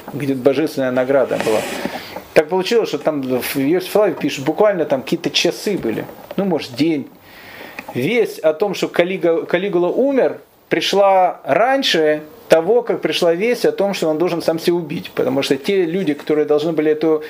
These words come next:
весть принести, у них какая-то была проблема с кораблями, пишет, э, Иосиф Флавий.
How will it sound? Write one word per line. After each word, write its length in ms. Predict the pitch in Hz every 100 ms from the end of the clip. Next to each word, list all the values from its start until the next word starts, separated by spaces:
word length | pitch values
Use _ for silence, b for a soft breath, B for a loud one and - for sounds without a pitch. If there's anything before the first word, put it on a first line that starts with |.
| B
весть 360 | 147 208 196 -
принести, 440 | 180 151 - 135
у 60 | 131
них 160 | 214
какая-то 260 | 208 185 202
была 160 | 175
проблема 440 | 175 165 156 180 180
с 80 | -
кораблями, 600 | 160 143 180 147 104 - - - - -
пишет, 400 | 139 - 131 -
э, 180 | 131 131
Иосиф 260 | 131 131 139
Флавий. 320 | 151 131 104